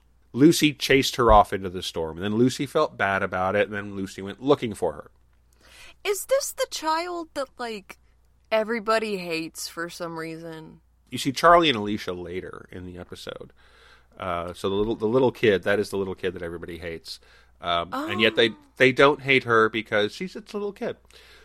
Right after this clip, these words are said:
Speaker 1: So Lucy is out looking, still looking post-storm, hopefully trying to find Charlie.
Speaker 2: <laughs> She goes to the Pubic Library.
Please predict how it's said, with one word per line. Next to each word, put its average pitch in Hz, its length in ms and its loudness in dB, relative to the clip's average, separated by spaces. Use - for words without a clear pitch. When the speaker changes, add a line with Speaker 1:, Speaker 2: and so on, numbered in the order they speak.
Speaker 1:
So 143 340 6
Lucy 180 520 2
is 143 260 -2
out 113 340 2
looking, 110 760 0
still 185 340 4
looking 92 520 0
post-storm, 87 800 -4
hopefully 123 340 -2
trying 90 280 -6
to 87 40 -14
find 78 280 -18
Charlie. - 500 -18
Speaker 2:
<laughs> 214 40 -8
She 254 200 -8
goes 240 320 -4
to 285 100 -6
the 247 140 0
Pubic 240 500 -4
Library. 185 800 -2